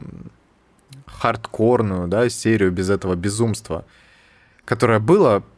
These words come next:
довольно пресную, как по мне, совершенно не выдерживающую сравнение с G T A, то это будет очень большой проблемой, потому что Saints Row три, она взорвала просто рынок и всем головы благодаря тому, что она была максимально не похожа на G T A.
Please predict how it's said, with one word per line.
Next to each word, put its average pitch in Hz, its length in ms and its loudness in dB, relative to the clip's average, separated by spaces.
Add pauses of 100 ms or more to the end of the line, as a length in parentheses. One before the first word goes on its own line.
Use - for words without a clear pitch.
(260)
довольно 127 500 0
пресную, 104 720 -2
как - 160 -16
по 92 140 -6
мне, 98 580 -8 (400)
совершенно 110 540 -2
не 104 120 0
выдерживающую 92 1080 0
сравнение 95 520 -4
с 87 80 -6
G 98 120 -10
T - 100 -2
A, 139 280 2 (500)
то 131 240 6
это 175 220 2
будет 127 240 0
очень 123 240 0
большой 104 300 -2
проблемой, 110 420 2
потому 107 240 0
что 139 140 -4
Saints 175 340 0
Row 151 200 2
три, 247 300 -2
она 120 240 0 (140)
взорвала 120 720 2
просто - 320 -2
рынок 117 400 2
и - 20 2
всем 110 260 -2
головы 131 360 4
благодаря 113 420 2
тому, 127 280 0
что - 160 -4
она 110 140 2
была 110 160 2
максимально 117 680 0
не 104 120 -2
похожа 92 400 -2
на 90 120 -4
G 90 100 -4
T - 120 -4
A. 80 200 -2